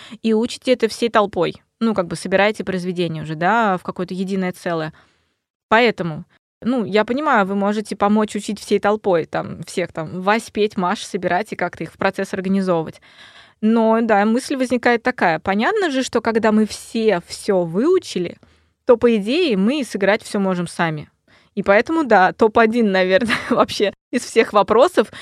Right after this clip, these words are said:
зачем нужен дирижёр, если мы там полгода могли это произведение мусолить, выучить, такие все молодцы, сели на сцене играть. Ну, мы что,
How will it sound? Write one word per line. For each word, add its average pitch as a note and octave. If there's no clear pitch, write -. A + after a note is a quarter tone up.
зачем A3
нужен G#3
дирижёр, G3+
если A3+
мы G#3+
там G3
полгода A#3+
могли F3+
это E3
произведение G3
мусолить, G3
выучить, G3
такие G3+
все -
молодцы, G3
сели G#3+
на F#3
сцене F#3
играть. A3
Ну, G#3+
мы A3+
что, G3